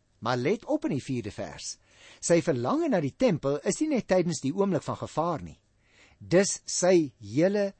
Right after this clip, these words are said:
lewensverlange. En hy sal alles in sy vermoë doen om altyd in die huis van die Here te mag woon.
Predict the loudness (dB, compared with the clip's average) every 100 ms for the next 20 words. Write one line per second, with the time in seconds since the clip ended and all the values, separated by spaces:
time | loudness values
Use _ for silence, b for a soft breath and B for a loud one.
0 | _ -10 -2 2 2 2 0 -2 -2 -2
1 | -4 -10 -16 _ b b b -2 0 2
2 | 0 -2 -2 0 0 0 -2 -2 -2 0
3 | 2 2 2 0 0 -4 0 0 2 -2
4 | -4 -4 -2 -2 -2 -4 -4 -2 -4 -2
5 | -4 -4 -6 -8 -10 -10